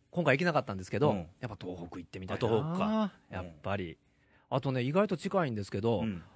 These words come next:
Speaker 1: あのー、広島の方とかもね、行ったことなくて。
Speaker 2: あ、広島おもろいで。
Speaker 1: あ、そうですか？え、
Speaker 2: うん。
Speaker 1: レイさん知ってるんですか？
Speaker 2: 広島なんかしょっちゅう行ってて、行ってるからね。
Speaker 1: え、なんで？
Speaker 2: 新幹線乗ったら近い、
Speaker 1: なんで？
Speaker 2: 一時間半ぐらいで。
Speaker 1: ええ、ええ、え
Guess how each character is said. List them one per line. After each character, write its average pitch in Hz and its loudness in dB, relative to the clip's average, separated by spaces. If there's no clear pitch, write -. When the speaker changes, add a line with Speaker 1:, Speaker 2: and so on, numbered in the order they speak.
Speaker 1:
あ 110 0
の 104 -2
ー、 - -6
広 214 0
島 214 0
の 196 2
方 175 2
と 101 2
か 82 -6
も 73 -8
ね、 76 -4
行 82 -4
っ - -8
た 82 -2
こ 76 -6
と 69 -8
な 76 -8
く 78 -2
て。 76 -6
Speaker 2:
あ、 58 -10
広 269 2
島 277 4
お 277 6
も 294 6
ろ 285 10
い 196 12
で。 120 6
Speaker 1:
あ、 214 8
そ 240 6
う 214 10
で 165 6
す 220 0
か？ 104 0
え、 208 8
Speaker 2:
う 202 4
ん。 - -2
Speaker 1:
レ 254 6
イ - 8
さ 151 6
ん - 2
知 - -2
っ - -14
て 156 0
る 117 0
ん - -2
で - -10
す - -14
か？ - -14
Speaker 2:
広 226 -2
島 254 4
な 196 4
ん 139 2
か 120 2
し - -4
ょ 233 2
っ 233 0
ち - -6
ゅ 135 2
う 117 0
行 131 6
っ 120 6
て 120 0
て、 127 -2
行 120 -4
っ - -20
て 147 6
る 120 4
か 101 -4
ら 90 -6
ね。 101 -8
Speaker 1:
え、 190 2
な 165 4
ん - 4
で？ 160 4
Speaker 2:
新 277 6
幹 277 10
線 226 10
乗 175 4
っ - 0
た 131 6
ら 117 6
近 - -6
い、 - 4
Speaker 1:
な 151 4
ん - 4
で？ 113 4
Speaker 2:
一 139 -2
時 196 -4
間 147 12
半 117 12
ぐ 113 8
ら 101 8
い 98 4
で。 98 4
Speaker 1:
え - 2
え、 92 4
え - 0
え、 80 -4
え - -20